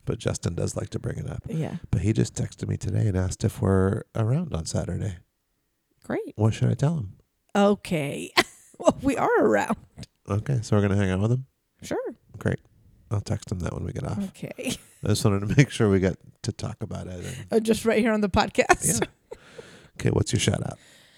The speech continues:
Speaker 2: Um, wait, did you give yours already?
Speaker 1: No. I
Speaker 2: Oh.
Speaker 1: just had the question about the Baxters.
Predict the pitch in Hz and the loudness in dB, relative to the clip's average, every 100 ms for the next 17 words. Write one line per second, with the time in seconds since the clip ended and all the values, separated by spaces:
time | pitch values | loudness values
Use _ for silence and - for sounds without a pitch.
0 | - - - _ _ _ - 254 247 240 | -20 -20 -20 _ _ _ -4 -2 0 -2
1 | 233 226 220 220 _ _ _ _ _ _ | -2 -4 -8 -12 _ _ _ _ _ _
2 | _ - 277 226 202 202 220 240 220 240 | _ -2 0 0 -2 -2 0 2 2 2
3 | 277 320 370 175 143 - - _ - 117 | 2 0 8 10 10 6 -18 _ 2 6
4 | 107 - 113 95 92 - 90 - 82 85 | 6 4 0 4 2 2 -2 0 0 0
5 | - - - - - - | -2 -6 -6 -10 -12 -16